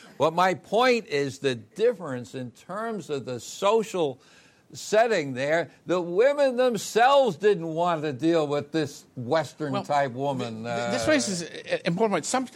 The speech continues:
Speaker 2: I think Americans tend to give a misimpression of our intentions 'cause we assume that our values are universal values,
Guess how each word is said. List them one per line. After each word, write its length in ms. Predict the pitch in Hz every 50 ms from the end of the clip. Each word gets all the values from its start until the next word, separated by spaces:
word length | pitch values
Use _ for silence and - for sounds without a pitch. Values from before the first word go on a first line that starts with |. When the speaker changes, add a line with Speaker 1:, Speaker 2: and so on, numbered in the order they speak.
| -
Speaker 2:
I 100 | - 170
think 220 | 185 190 226 214 - -
Americans 720 | - 147 156 160 175 214 226 - - 170 151 143 147 135 123 -
tend 300 | - 185 185 196 208 -
to 60 | -
give 360 | 147 139 147 147 147 131 123 - - - - - - - _
a 60 | - 127
misimpression 800 | 135 160 - - - 156 147 - - 175 190 185 - 151 135
of 80 | 131 127
our 120 | 131 127
intentions 600 | 123 123 123 - 170 180 175 - - 131 123 120
'cause 180 | - - 139 123
we 160 | 131 143 139
assume 360 | 123 - - - 202 202 190
that 100 | 165 160
our 160 | 151 147 143
values 480 | 135 135 139 147 147 147 143 135 127 120
are 60 | 120
universal 600 | 113 117 123 131 123 113 120 127 131 127 - 117
values, 540 | 101 98 101 92 87 90 90 92 98 - -